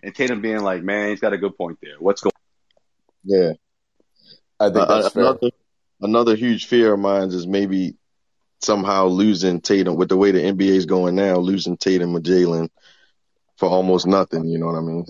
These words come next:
Speaker 3: That's the entire fear, right?
Speaker 2: Yeah.
Speaker 3: I think everything you're doing right now is a mad scramble,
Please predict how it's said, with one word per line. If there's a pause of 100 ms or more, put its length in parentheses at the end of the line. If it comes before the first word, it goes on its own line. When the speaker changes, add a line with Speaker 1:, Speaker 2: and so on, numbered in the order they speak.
(280)
Speaker 3:
That's
the
entire
fear,
right? (500)
Speaker 2:
Yeah. (2000)
Speaker 3:
I
think
everything
you're
doing
right
now
is
a
mad
scramble,